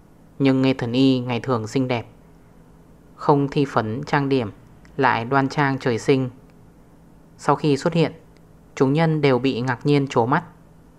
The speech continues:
Trên quảng trường tức thì yên tĩnh. "Ngươi tới rồi." Nghê Thần Y vui mừng hướng Trường Sinh vẫy tay. "Đợi ta một chút,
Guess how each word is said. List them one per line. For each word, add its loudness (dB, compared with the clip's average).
Trên 0
quảng -2
trường -2
tức -4
thì 2
yên -4
tĩnh. 0
"Ngươi 4
tới 2
rồi." 4
Nghê 2
Thần -4
Y 2
vui 4
mừng 0
hướng 0
Trường -4
Sinh -2
vẫy -4
tay. -2
"Đợi 0
ta 2
một 0
chút, -2